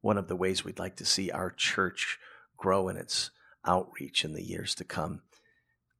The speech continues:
is through our reaching of friends and family who don't know you.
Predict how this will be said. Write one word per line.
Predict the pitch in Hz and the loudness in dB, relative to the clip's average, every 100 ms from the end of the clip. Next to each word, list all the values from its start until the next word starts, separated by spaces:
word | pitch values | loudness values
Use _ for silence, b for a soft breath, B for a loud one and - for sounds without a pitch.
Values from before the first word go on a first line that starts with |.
| _ _ _ - | _ _ _ -6
is | 101 - | 0 0
through | - 104 90 | 0 0 0
our | 90 82 | 0 -2
reaching | 85 104 - 104 92 | 0 0 2 0 0
of | 87 | -6
friends | - 95 98 98 | 0 2 2 0
and | 90 - | -6 -8
family | - 98 95 87 85 | 0 0 2 -2 -6
who | 87 95 | -6 -6
don't | 87 90 87 - | -2 -2 -2 -4
know | 104 92 | -4 -2
you. | 78 82 76 | -4 -6 -8